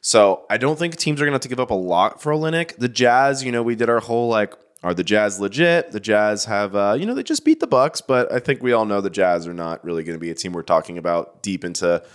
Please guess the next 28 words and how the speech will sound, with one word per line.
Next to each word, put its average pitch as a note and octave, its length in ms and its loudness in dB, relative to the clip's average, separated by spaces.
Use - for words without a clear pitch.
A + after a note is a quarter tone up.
April A2 340 2
and G#2+ 100 -2
May. B2+ 380 0
Um, C#3+ 520 0
so, G#3+ 300 4
I F#3+ 100 4
mean, G#3 280 0
there's F#3 200 2
so F#3+ 240 4
many G3+ 200 0
teams E3 280 -2
that C#3 140 2
could B2+ 120 -4
use A#2+ 120 -2
a A#2 60 -2
four A2 280 0
that G#2+ 180 2
can G2+ 100 -12
shoot. A2 440 0
I A2+ 80 0
mean, A#2+ 160 0
I A2+ 80 0
kinda C3 220 -4
like A#2+ 180 0
him B2 80 -10
going A2+ 200 0
to F2+ 60 -2
Cleveland. A#2+ 580 -4